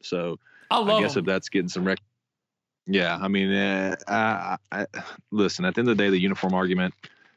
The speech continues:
Speaker 1: just freaking win. I don't give a shit what you're out there in. Bring, bring Ole Miss to relevance and win, and, um, you know, it's whatever.
Speaker 2: Here's the bottom line with the uniform discussion. What are the recruits like?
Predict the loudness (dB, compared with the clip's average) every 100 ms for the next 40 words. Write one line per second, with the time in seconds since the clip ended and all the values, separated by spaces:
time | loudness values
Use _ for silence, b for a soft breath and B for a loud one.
0 | B 0 0 0 -2 -2 -4 -4 -4 -2
1 | 0 0 0 -2 -2 -2 -4 -2 0 0
2 | 2 2 2 2 2 2 0 2 2 2
3 | 2 2 2 2 2 0 -2 -4 -2 0
4 | 2 2 0 -2 -4 -4 -6 -4 -2 0
5 | 0 0 -2 -6 -12 b b b b b
6 | -4 -2 0 0 -2 -2 -2 0 2 2
7 | 0 0 0 0 -4 -6 -12 _ _ _
8 | _ _ -6 -4 -4 -4 -4 -2 -4 -6
9 | -6 -8 -8 -6 -6 -4 0 0 0 -2
10 | -6 -12 _ _ _ _ 0 0 2 -2
11 | -4 -4 -4 -2 -4 -4 -8